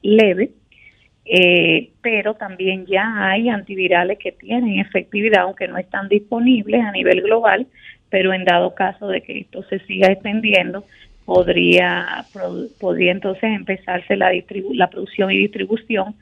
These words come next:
a nivel mundial de estos antivirales. También hay que hablar que hay una estrategia que la vacunación en Aininyo, que es vacunar de viruela, eh,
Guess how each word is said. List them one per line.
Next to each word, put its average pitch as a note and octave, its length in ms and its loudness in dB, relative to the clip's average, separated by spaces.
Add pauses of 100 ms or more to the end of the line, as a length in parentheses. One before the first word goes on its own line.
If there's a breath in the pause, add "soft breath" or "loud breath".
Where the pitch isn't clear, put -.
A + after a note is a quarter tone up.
(300 soft breath)
a F#3+ 140 -4
nivel F3+ 300 2
mundial F#3+ 480 2
de F3+ 180 -2
estos F#3 260 -10
antivirales. F#3+ 760 0 (420 soft breath)
También F3+ 360 0
hay F3+ 140 2
que F#3+ 140 4
hablar F#3 340 2
que A#3+ 140 -10
hay G3 140 -4
una F#3+ 120 -12
estrategia F#3+ 520 -8
que F#3+ 140 -10
la F#3 100 2
vacunación F#3 680 -8
en F#3+ 140 -14
Aininyo, A3 560 0
que G3+ 80 -4
es F3+ 60 -4
vacunar F#3 600 -2 (380 loud breath)
de F#3+ 200 6
viruela, A3 640 2 (480)
eh, F3 340 2